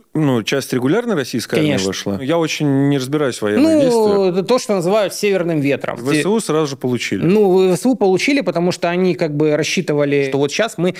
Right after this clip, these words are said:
Speaker 2: дожмем ополчение. У них там оружие, но мы их дожимаем, вот, э, мы там окружаем, мы растягиваем тылы, мы растягиваем снабжение, мы рассчитываем свои удары в,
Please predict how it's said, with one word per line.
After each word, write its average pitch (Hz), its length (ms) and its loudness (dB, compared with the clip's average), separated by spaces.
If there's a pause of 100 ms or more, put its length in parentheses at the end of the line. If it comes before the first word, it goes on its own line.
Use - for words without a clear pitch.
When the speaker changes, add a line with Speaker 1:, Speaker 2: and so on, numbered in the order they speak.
(200)
Speaker 2:
дожмем 190 480 0
ополчение. 147 840 -2
У 156 40 -4
них 165 160 -4
там 165 160 -2
оружие, 240 460 2
но 196 100 0
мы 208 180 2
их 165 80 0
дожимаем, 214 580 0
вот, 175 240 -2
э, 160 200 2
мы 165 140 0
там 147 340 -2
окружаем, 180 500 0
мы 180 80 2
растягиваем 156 680 -2
тылы, 247 420 -2 (220)
мы 175 120 2
растягиваем 170 520 -2
снабжение, 214 480 -2
мы 180 420 2
рассчитываем 160 520 -2
свои 170 400 0
удары 156 460 2
в, 131 40 -6